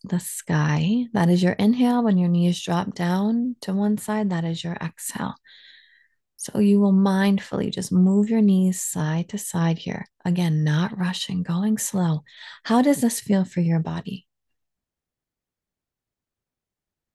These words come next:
If you want to create more heat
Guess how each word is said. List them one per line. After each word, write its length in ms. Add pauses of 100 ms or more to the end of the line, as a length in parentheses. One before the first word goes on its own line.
(1300)
If 260
you 160
want 120
to 60
create 320
more 200
heat 340